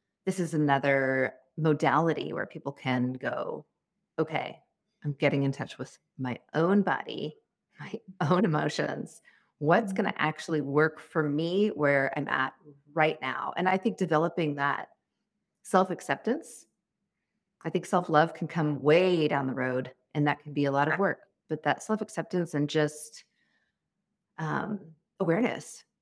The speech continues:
Speaker 1: right? <laughs>
Speaker 2: Yeah.
Speaker 1: Starting there, it can feel really scary and uncomfortable at first, but as we build on that, it just is, man, it's, yeah, it's pretty, it's pretty awesome, and it feels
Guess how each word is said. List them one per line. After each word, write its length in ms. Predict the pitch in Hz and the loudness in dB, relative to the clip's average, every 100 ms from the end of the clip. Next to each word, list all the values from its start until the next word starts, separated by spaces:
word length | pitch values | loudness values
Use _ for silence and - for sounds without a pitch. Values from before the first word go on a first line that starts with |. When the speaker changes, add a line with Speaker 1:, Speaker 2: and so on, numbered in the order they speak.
| - | -4
Speaker 1:
right? 320 | 147 156 226 - _ | 0 0 -4 -10 _
<laughs> 560 | 165 202 - - 233 233 - _ - - - | -14 -12 -12 -8 -8 -8 -12 _ -14 -12 -10
Speaker 2:
Yeah. 60 | 190 | -10
Speaker 1:
Starting 460 | - 160 170 190 | 0 4 4 4
there, 520 | 175 147 151 170 - - | 2 2 2 2 0 4
it 280 | 170 165 - | 6 6 2
can 160 | 202 | 0
feel 380 | 190 175 165 165 160 - _ 147 | 2 2 4 2 -2 -10 _ -8
really 300 | 135 147 151 | 2 4 4
scary 480 | 156 - 143 147 156 | 2 -2 0 2 2
and 80 | - | 0
uncomfortable 480 | - 160 - 202 247 | -4 -8 -8 -2 -2
at 160 | - | 0
first, 540 | 240 254 320 - - - | 0 0 0 -6 -16 -6
but 120 | 170 - | -4 2
as 300 | 139 151 156 | 2 2 0
we 100 | 156 | -4
build 220 | 139 143 | -2 -2
on 140 | 147 | -2
that, 260 | 156 175 196 | 0 0 0
it 200 | 139 131 | -2 -4
just 300 | - 139 - | -6 -8 -8
is, 440 | 135 127 - - _ _ _ | -8 -8 -12 -20 _ _ _
man, 440 | 151 180 147 139 - | -2 2 2 0 -4
it's, 400 | 147 - - - _ _ _ _ _ _ _ _ _ _ _ _ _ _ _ _ _ | -8 -8 -14 -20 _ _ _ _ _ _ _ _ _ _ _ _ _ _ _ _ _
yeah, 220 | - 156 - - _ | 0 0 0 -8 _
it's 160 | 156 - | -10 -10
pretty, 440 | - 160 151 143 - | -4 0 0 0 -4
it's 160 | 151 | -6
pretty 260 | - 160 147 | -4 -2 2
awesome, 320 | 143 - 127 | 2 0 -4
and 100 | 110 | -6
it 80 | - | -10
feels 640 | - 135 139 139 - - | -2 -2 -2 -6 -16 -20